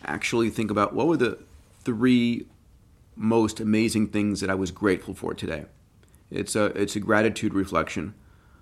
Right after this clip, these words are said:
of these three things that happened today were amazing, and just to feel blessed about life.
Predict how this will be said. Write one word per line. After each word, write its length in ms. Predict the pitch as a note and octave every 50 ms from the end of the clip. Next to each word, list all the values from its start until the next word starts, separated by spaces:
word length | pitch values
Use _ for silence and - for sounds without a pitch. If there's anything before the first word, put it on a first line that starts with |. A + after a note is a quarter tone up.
| _ - -
of 420 | - F#2+ F#2+ F#2 F#2 F2+ F2 - - - - - - - - -
these 480 | A2 A2 G2 A#2+ A#2+ A#2+ A#2 G#2+ -
three 240 | - - A2+ A2 G#2+
things 420 | G#2+ - G#2+ G#2 G#2 G#2 G2+ F#2
that 120 | - G2 -
happened 360 | G2 G#2 F2 - - G#2+ F#2
today 460 | - F2+ F#2 F#2 F#2 F2+ F2+ F#2 - -
were 180 | - F#2 F2+ -
amazing, 680 | F2+ F#2 F2 D#2+ E2+ F2 D#2 F2+ D#2 E2+ F2 F2 - -
and 120 | G#2 G#2+
just 180 | G#2+ A2 G#2+ -
to 60 | -
feel 180 | - A2 G#2 G2
blessed 360 | F#2 F2+ F#2 F2+ F2+ - -
about 200 | G2 F2+ E2+ -
life. 320 | E2 F2 - - - -